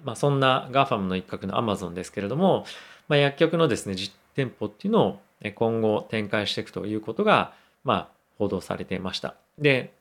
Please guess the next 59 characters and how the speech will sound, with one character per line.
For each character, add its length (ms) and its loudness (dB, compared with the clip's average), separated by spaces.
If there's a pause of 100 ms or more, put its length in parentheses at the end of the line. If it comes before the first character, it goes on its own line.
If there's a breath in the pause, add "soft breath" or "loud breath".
こ 100 0
れ 60 4
す 140 -2
ぐ 80 2
に 100 4
や 60 2
る 80 0
か 100 2
っ 60 0
て 80 -4
い 40 0
う 20 -14
と 60 -8
そ 100 -2
う 20 2
い 20 2
う 40 2
わ 60 2
け 80 0
で 40 0
は 60 0
な 140 -4
く 80 -20
て、 320 2 (340 loud breath)
ま 80 -6
あ、 20 -12
彼 200 4
ら 120 4
が、 220 -6 (920)
え 580 -2 (120)
ー、 20 -20
計 100 -2
画 180 -6
し 80 -8
て 80 -2
い 20 -2
る 40 0
の 60 2
は 60 4
一 180 -6
年 160 -2
後 100 2
と 80 -2
か、 80 -4
ま 120 -6
あ、 40 -6
そ 120 -6
れ 100 0
の 240 -2
以 60 -6
上 140 -2
先 240 -6
っ 40 -10
て 100 -8
い 40 -8
う 20 -12
こ 80 -8
と 120 0
が、 220 2